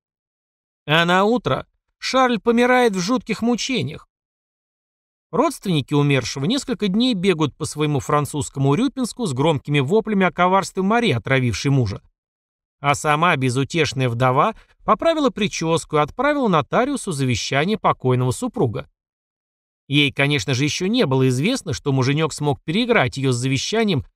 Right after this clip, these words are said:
даже с того света. А свекровь и заловки в суде уже пишут на Мари заявление.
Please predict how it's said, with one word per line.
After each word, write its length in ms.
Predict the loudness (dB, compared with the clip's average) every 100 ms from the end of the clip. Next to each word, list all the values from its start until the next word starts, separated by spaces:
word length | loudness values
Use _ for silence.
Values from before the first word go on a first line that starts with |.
| _ -2
даже 180 | 0
с 80 | 0
того 220 | -2 -2
света. 500 | -2 -4 -8 -8 -14 _ _ _ _ _ _ _ _
А 200 | 0 2
свекровь 640 | 2 0 -2 2 2 2 0
и 40 |
заловки 520 | 0 2 2 0 -4
в 60 | -8
суде 360 | -4 -2 2
уже 200 | 2 0
пишут 400 | -2 -4 -4 -4
на 80 | 0
Мари 240 | 2 2 0
заявление. 680 | -2 -2 0 0 -2 -6